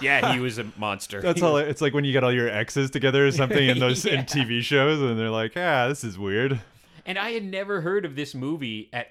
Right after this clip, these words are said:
Speaker 1: all.
Speaker 2: No.
Speaker 1: And I, and I believe it's out there now.
Speaker 2: Yeah, well, 'cause Andrew had heard of it. That's kinda, he's a good barometer for, well, I don't, I, I don't know. I was gonna say for people having heard of stuff, but not really. He's very deep dive. But I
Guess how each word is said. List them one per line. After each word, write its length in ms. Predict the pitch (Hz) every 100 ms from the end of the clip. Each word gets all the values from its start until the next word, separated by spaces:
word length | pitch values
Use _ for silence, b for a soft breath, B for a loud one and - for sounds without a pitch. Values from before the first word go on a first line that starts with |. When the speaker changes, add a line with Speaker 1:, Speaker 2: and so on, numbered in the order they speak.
| -
Speaker 1:
all. 520 | 110 151 95 85 -
Speaker 2:
No. 140 | - 143
Speaker 1:
And 80 | 156
I, 40 |
and 120 | 160
I 60 | 156
believe 280 | 147 160 190
it's 140 | 170
out 180 | 151 170
there 360 | 135 131 127 123
now. 600 | 123 113 120 131 101 95 - _ _ -
Speaker 2:
Yeah, 200 | 151 175
well, 100 | 156
'cause 160 | 160
Andrew 300 | 127 180 208
had 100 | 135
heard 160 | 107 92
of 80 | 76
it. 260 | 78 -
That's 200 | 143 139
kinda, 380 | - 160 131 101 - b b -
he's 300 | 139 120 147
a 40 | 143
good 160 | 135
barometer 500 | 113 104 120 127 113
for, 460 | 110 - 110 101 92 -
well, 340 | 123 98 85 -
I 100 | 117
don't, 120 | -
I, 120 | 110 -
I 80 | 110
don't 100 | 104
know. 220 | 90 85 -
I 60 | 147
was 100 | 147
gonna 140 | 165
say 140 | 180 165
for 160 | 156
people 260 | - 135 139
having 200 | 123 107
heard 120 | 117
of 80 | 117
stuff, 200 | 104 90
but 80 | 117
not 160 | 139
really. 220 | 110 101 101
He's 140 | 120
very 160 | 127 110
deep 280 | 110 101
dive. 500 | 104 92 87 82 82 _ b -
But 160 | 135 120
I 540 | 117 120 123 117